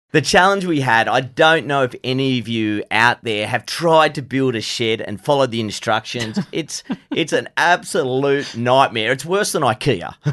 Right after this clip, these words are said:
Speaker 1: <laughs> Between the two of us, we thought we were gonna get it done within four hours, but eight hours later, <laughs> it still wasn't complete. I remember thinking to myself, "What the hell have I done here?" You know,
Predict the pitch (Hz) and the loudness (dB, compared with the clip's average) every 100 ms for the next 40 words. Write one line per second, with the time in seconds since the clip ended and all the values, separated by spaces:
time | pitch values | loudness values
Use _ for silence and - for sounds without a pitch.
0 | 160 165 - 131 _ 202 202 220 240 262 | 4 2 2 -16 _ -2 0 0 0 0
1 | 214 190 180 160 147 156 147 180 175 175 | -4 2 2 4 2 0 -2 0 2 2
2 | 156 160 160 156 147 117 139 139 139 135 | 2 2 2 2 0 0 0 0 -2 -4
3 | 123 - - 170 165 131 135 139 101 92 | -6 -8 -6 0 2 4 4 4 2 -4
4 | - 165 - 160 196 175 175 156 135 101 | -4 -4 -2 -2 0 0 2 2 -2 -4
5 | 107 110 127 90 131 - - - 190 - | -2 0 0 -4 -6 -10 -4 0 0 -2
6 | - 208 226 170 147 156 160 139 135 117 | -4 -2 -2 0 2 2 0 -4 -6 -2
7 | 113 92 - _ 156 156 160 175 160 131 | -2 -2 -6 _ 2 2 2 -2 -2 -2
8 | 143 127 131 120 110 - 139 135 _ - | -4 -4 -4 -4 -6 -4 -4 -6 _ -12
9 | 170 196 180 - 156 131 113 131 175 190 | 0 2 2 0 0 0 -2 2 4 4
10 | 185 139 123 120 - 160 175 196 202 190 | 2 0 -2 -4 -8 -4 2 2 2 0
11 | 160 139 127 117 120 117 | 0 0 0 0 2 2